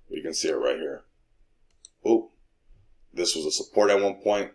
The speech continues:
We tried to hold on to it. We lost that support. We found our new support. It became a resistance, and now we're making that resistance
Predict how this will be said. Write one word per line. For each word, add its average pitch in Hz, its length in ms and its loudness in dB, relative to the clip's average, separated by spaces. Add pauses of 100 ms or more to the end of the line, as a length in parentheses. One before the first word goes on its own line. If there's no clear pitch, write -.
(100)
We 80 100 -4
tried 82 200 2
to 78 60 4
hold 82 220 0
on 95 180 2
to 101 120 2
it. 85 120 0
We 78 100 -2
lost - 280 2
that 85 160 0
support. 107 600 2 (200)
We 80 120 -8
found 82 280 0
our 78 80 2
new 101 140 2
support. 113 600 0 (160)
It - 160 -6
became 87 280 -4
a 82 80 -4
resistance, 101 680 -2
and 82 120 -6
now 80 200 2
we're 82 100 2
making 82 280 -4
that 80 140 2
resistance 98 600 -2